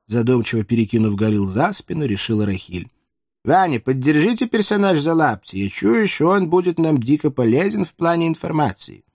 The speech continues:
Только потом вымойте руки, как перед едой». Казак пожал погонами, почему бы и нет. Держать эльфа в лабораторном отсеке и далее глупо,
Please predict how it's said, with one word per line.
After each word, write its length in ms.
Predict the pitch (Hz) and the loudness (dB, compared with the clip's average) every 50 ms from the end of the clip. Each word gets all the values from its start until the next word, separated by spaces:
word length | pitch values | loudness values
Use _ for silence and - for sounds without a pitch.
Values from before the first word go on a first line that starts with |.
| _ _ _ _ _ _ _ _ _ _ _ _ | _ _ _ _ _ _ _ _ _ _ _ _
Только 200 | - 139 151 165 | 0 0 2 2
потом 380 | 165 196 185 - 220 247 262 240 | 0 0 0 0 0 0 0 0
вымойте 420 | 220 254 262 254 247 196 - 208 | 0 0 0 0 0 2 2 2
руки, 300 | 202 208 262 285 247 240 | 2 2 0 0 0 0
как 200 | 202 - 175 - | 0 0 -2 0
перед 280 | - - 190 202 208 196 | 2 2 2 2 0 -2
едой». 480 | 208 208 208 214 208 180 113 - - _ _ _ _ _ _ _ _ _ _ _ _ _ _ _ _ _ _ _ _ _ _ _ _ _ _ _ | -4 -4 -2 0 0 0 0 -4 -8 _ _ _ _ _ _ _ _ _ _ _ _ _ _ _ _ _ _ _ _ _ _ _ _ _ _ _
Казак 340 | 95 95 87 92 92 87 - | -8 -6 -4 -4 -6 -6 -6
пожал 300 | - 90 90 90 90 87 | -10 -10 -8 -8 -10 -12
погонами, 600 | - 90 87 90 98 - 98 - - - - - _ _ _ _ _ | -12 -12 -6 -4 -4 -2 -2 -4 -6 -8 -8 -10 _ _ _ _ _
почему 300 | _ _ - - 92 90 | _ _ -8 -6 -6 -6
бы 160 | 82 82 80 | -6 -8 -12
и 40 | 80 | -12
нет. 340 | 80 92 - - - _ _ _ _ _ _ _ _ _ _ _ _ _ _ _ - | -14 -14 -16 -16 -18 _ _ _ _ _ _ _ _ _ _ _ _ _ _ _ -2
Держать 340 | 117 135 143 170 156 - 180 | 0 2 2 0 0 2 0
эльфа 260 | 190 190 156 - 151 | 0 0 0 0 0
в 40 | 139 | 2
лабораторном 640 | 143 139 139 147 151 143 139 165 165 151 147 139 | 2 2 2 2 0 0 0 0 0 0 0 0
отсеке 460 | 139 135 - - 165 165 151 - - 147 | -2 -4 -2 -2 -2 -2 -2 0 0 -2
и 40 | |
далее 440 | 147 151 185 208 202 175 127 101 92 | 0 0 -2 -2 0 -2 -2 -2 -4
глупо, 640 | 90 92 107 135 170 185 185 165 - 170 165 151 139 | -2 -2 0 0 0 0 -2 -2 -2 -2 -2 -2 -4